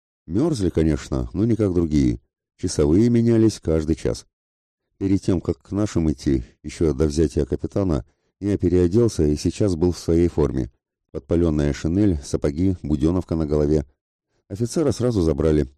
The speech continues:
да и меня повели к комдиву. Штаб дивизии располагался неподалёку. В штабе я сообщил, что случилось со мной и дивизией. Сдал красноармейские книжицы погибших, которых я почти полсотни насобирал, и столько же финских документов.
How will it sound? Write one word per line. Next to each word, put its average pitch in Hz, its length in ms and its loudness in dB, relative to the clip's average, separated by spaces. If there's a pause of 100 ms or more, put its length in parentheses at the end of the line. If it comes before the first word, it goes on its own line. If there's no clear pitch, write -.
(160)
да 139 200 -2
и 143 40 2
меня 110 240 2
повели 85 320 2
к - 40 -20
комдиву. 76 540 0 (380)
Штаб 87 260 -2
дивизии 82 380 2
располагался 76 640 0
неподалёку. 71 580 -2 (580)
В - 20 -20
штабе 143 260 0
я 101 60 4
сообщил, 120 520 0
что - 180 -2
случилось 107 460 0
со - 180 -4
мной 107 240 2
и 104 160 -4
дивизией. 73 640 0 (380)
Сдал 98 320 -2
красноармейские 92 680 0
книжицы 92 420 0
погибших, 73 680 -2
которых 78 380 -2
я 73 80 -2
почти - 280 -6
полсотни 80 460 -2
насобирал, 71 560 -2 (340)
и 165 120 -6
столько 135 360 0
же 82 120 0
финских 78 400 -2
документов. 69 580 -4